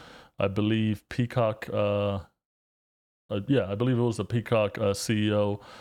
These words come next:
uh, kinda casually announced that they were working on, on a Last Ronin game. And this is the official first announcement, uh, uh, that the game is in development. They showed a little teaser trailer, uh, with nothing, obviously no gameplay because it, it is in the early stages.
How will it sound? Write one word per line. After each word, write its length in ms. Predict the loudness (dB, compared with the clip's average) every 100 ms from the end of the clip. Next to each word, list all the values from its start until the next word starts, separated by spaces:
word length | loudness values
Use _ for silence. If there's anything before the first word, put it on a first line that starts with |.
| -14 -6
uh, 140 | -4
kinda 340 | -2 0 0 0
casually 600 | 2 2 2 -2 0 0
announced 440 | 0 0 -2 -2
that 100 | -2
they 100 | 0
were 220 | 2 2
working 460 | 2 0 0 0 0
on, 240 | 0 0
on 180 | -2 0
a 80 | 2
Last 320 | 2 0 0
Ronin 320 | -2 0 0
game. 380 | 0 0 0 -2 -6 -14 -6
And 160 | -2 0
this 100 | 0
is 100 | 2
the 80 | 2
official 420 | 2 0 0 -2
first 280 | 0 -2 0
announcement, 600 | 2 2 0 0 0 2
uh, 320 | 2 2 2
uh, 120 | 0
that 120 | 0 -2
the 80 |
game 300 | 0 0 2
is 120 | 0 0
in 120 | 0
development. 500 | 2 2 2 0 0
They 120 | -2
showed 220 | 0 0
a 40 | 2
little 240 | 0 0
teaser 400 | -2 -2 0 0
trailer, 600 | 0 -2 0 0 0 2
uh, 260 | 0 -2 -4 -2
with 180 | -2
nothing, 380 | 0 0 0 0
obviously 320 | 0 0 0
no 120 | 0 2
gameplay 460 | 0 0 0 0
because 260 | 0 -2 0
it, 120 | -2 -6 -4
it 100 | 0
is 120 | 0
in 80 | 2
the 80 | 0
early 200 | 0 -2
stages. 420 | -2 -2 0 -4